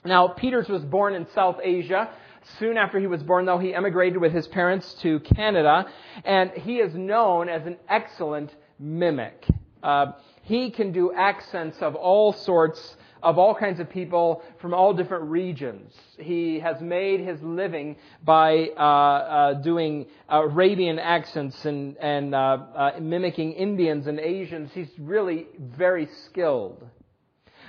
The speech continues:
Uh, he also is not afraid to, uh, uh, offend people. <laughs> Uh, he has built his career on poking fun at cultures and classes and race and ethnicity. He, he f-, offends some people.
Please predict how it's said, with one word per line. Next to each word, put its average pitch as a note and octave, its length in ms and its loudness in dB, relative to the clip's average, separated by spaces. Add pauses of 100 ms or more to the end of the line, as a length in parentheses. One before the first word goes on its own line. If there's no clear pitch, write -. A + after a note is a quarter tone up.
Uh, G#3+ 160 6
he A3+ 220 2
also A#3+ 480 6
is F#3 240 2
not G3 260 4
afraid G3+ 640 0
to, F3+ 160 -6
uh, D#3+ 40 0
uh, D#3 440 -2
offend F#3 460 -6
people. B2+ 440 -12 (160)
<laughs> B2+ 80 -12 (840)
Uh, F3 220 4
he G3 320 0
has E3 260 2
built G#3+ 280 4
his G3+ 160 -6
career G3+ 440 0
on D#3 180 -2 (280)
poking G#3 480 -2
fun F#3+ 200 -2
at D3 180 -10
cultures D3 520 -4
and C3+ 160 -10
classes D#3 580 2
and C3 140 -8 (240)
race D#3+ 520 4
and D#3 120 -4
ethnicity. F3+ 680 -2 (200)
He, B3 120 -2
he G#3+ 260 -4
f-, - 300 -10
offends F#3+ 540 2
some D#3 180 0
people. C3+ 360 -6